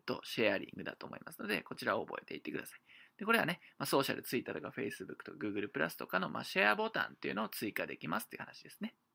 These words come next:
で、トラフィックと。基本的にコミュニケートってありますが、基本的にね、メインでやっていくのはこのシェアリングとEメールですので、こちら、こちらね、スーモストアに入っていただいて、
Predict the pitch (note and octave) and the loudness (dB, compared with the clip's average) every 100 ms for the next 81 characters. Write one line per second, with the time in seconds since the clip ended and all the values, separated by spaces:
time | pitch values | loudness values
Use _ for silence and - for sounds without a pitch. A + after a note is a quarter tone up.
0 | _ _ _ _ - - - - E3 - | _ _ _ _ -20 -20 -14 0 0 0
1 | - - _ _ _ A#3 G#3 - D3 D3 | -8 -20 _ _ _ -6 -6 0 2 2
2 | - - - - A#2 A#2+ B2 - G3 A3+ | 0 -4 -4 2 2 2 -2 -4 2 2
3 | - - - A3+ A#3+ C#4+ B3+ - D#3+ - | 2 -6 -6 -2 -2 -2 -2 0 -2 -4
4 | _ _ _ _ _ - D#3+ D3+ - - | _ _ _ _ _ 0 4 4 2 -2
5 | - D3 - - C3 B2+ - D2 E2 - | -2 -4 -4 0 6 6 6 -2 -8 0
6 | F#3+ - _ _ _ _ - A#2 A2+ C#2 | 0 0 _ _ _ _ -4 0 0 -2
7 | G1+ - - - G3+ G3+ _ - F3 C3 | -8 -14 -10 -2 0 -2 _ -4 -2 0
8 | B2+ E2 F#3 - _ _ - - E3 D3+ | -2 -4 -4 -8 _ _ -8 -2 0 0
9 | - B2+ - C3+ A#2 - G2+ - G2+ - | 2 4 4 2 0 -2 -4 -2 -2 -2
10 | - - G#3+ - | -6 0 2 2